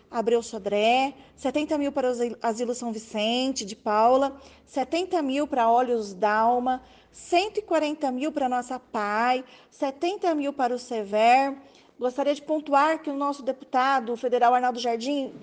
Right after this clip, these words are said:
nesses anos de dois mil e vinte e dois mil e vinte e um, já destinou mais de um milhão de recursos para Jabuticabal. É, o A B C Dal já recebeu cem mil reais, o, o Hospital Santa Isabel, trezentos mil reais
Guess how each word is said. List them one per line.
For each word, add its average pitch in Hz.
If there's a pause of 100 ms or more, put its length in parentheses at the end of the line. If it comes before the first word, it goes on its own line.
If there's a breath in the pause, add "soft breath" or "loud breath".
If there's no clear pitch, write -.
(240 loud breath)
nesses 254
anos 269
de 240
dois 262
mil 294
e 330
vinte 285
e 220
dois 254
mil 269
e 254
vinte 247
e 277
um, 294
já 277
destinou 262 (260 loud breath)
mais 285
de 262
um 466
milhão 330 (220 loud breath)
de 269
recursos 302
para 269
Jabuticabal. 226 (560 soft breath)
É, 233
o 226
A 254
B 285
C 294
Dal 269
já 277
recebeu 254
cem 311
mil 320
reais, 233 (560 soft breath)
o, 240
o 254
Hospital 285
Santa 311
Isabel, 262
trezentos 285
mil 294
reais 247